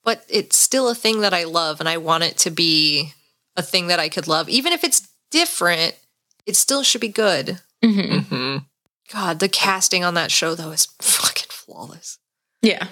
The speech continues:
Speaker 3: That's really good. I'm kind of looking forward to the new Avatar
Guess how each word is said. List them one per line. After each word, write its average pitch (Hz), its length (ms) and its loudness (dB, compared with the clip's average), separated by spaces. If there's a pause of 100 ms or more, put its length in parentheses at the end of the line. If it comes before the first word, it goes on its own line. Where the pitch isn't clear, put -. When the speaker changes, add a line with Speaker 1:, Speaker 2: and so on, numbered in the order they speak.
(400)
Speaker 3:
That's 151 260 -6
really 170 200 -6
good. 175 380 -6 (500)
I'm 123 120 -8
kind 143 540 -2
of 131 380 -2
looking 143 320 0
forward - 300 0
to - 100 -2
the - 340 -4
new - 200 -2 (100)
Avatar - 680 -4